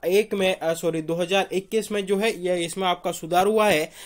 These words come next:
और ये ज़ीरो पॉइंट थ्री, अ, पॉइंट ज़ीरो थ्री प्रति हजार जो है आपकी हो गई है। यानी कि यहाँ पर बहुत कम जो है आपके मलेरिया से ग्रसित जो रोगी है वो आपके मिलते हैं। मध्य प्रदेश में अब एक ऐसा, मध्य प्रदेश में अब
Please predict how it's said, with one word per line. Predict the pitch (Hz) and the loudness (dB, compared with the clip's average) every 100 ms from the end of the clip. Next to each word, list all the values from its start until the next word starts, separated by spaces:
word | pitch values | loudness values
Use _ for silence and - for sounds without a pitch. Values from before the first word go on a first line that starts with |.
| - | 0
और | 202 233 | 6 8
ये | 240 | 8
ज़ीरो | 196 - 190 208 220 | 4 -2 2 4 4
पॉइंट | 214 214 220 - | 4 0 0 0
थ्री, | 208 196 | 4 6
अ, | 156 | 6
पॉइंट | 170 165 - 185 226 208 | 4 4 0 2 2 0
ज़ीरो | 160 170 185 208 | -2 0 2 2
थ्री | 202 220 | 2 2
प्रति | 220 175 170 208 | 2 -2 0 0
हजार | 160 160 180 190 170 | 0 0 0 0 -4
जो | 160 175 | -6 -2
है | 196 | 0
आपकी | 202 156 156 - | 0 0 -2 -4
हो | 175 185 | -2 0
गई | 208 202 | 2 4
है। | 160 185 - - - | 2 0 -10 -12 -2
यानी | 208 233 | 0 0
कि | 233 233 | -4 -2
यहाँ | 220 214 | 0 0
पर | 233 | 0
बहुत | 208 160 156 208 214 | -4 -6 0 0 2
कम | 214 202 226 220 | -4 0 2 2
जो | 202 196 | 2 0
है | 208 | 2
आपके | 196 226 190 | 0 -2 -4
मलेरिया | 170 165 175 196 208 | -6 -2 -2 0 0
से | 196 190 | 0 -6
ग्रसित | 160 165 165 190 | -4 -6 -4 -8
जो | 165 175 | -2 -2
रोगी | 170 175 202 | -2 -2 0
है | 165 180 - - - | 2 0 -4 -14 0
वो | 214 | 4
आपके | 208 170 226 | 6 4 0
मिलते | 220 196 175 175 | 0 0 2 2
हैं। | 160 139 135 | 4 2 0
मध्य | 160 185 208 | -2 0 0
प्रदेश | 220 202 220 208 | 0 0 0 0
में | 226 - | -4 -2
अब | 190 180 - | -4 -4 -2
एक | 185 202 190 | -2 2 2
ऐसा, | 175 170 220 233 226 - - - - 165 | 2 4 4 4 0 -10 -20 -20 -16 2
मध्य | 190 196 233 | 2 4 4
प्रदेश | 226 196 196 226 | 4 0 0 0
में | 233 | -2
अब | 175 190 | 0 -2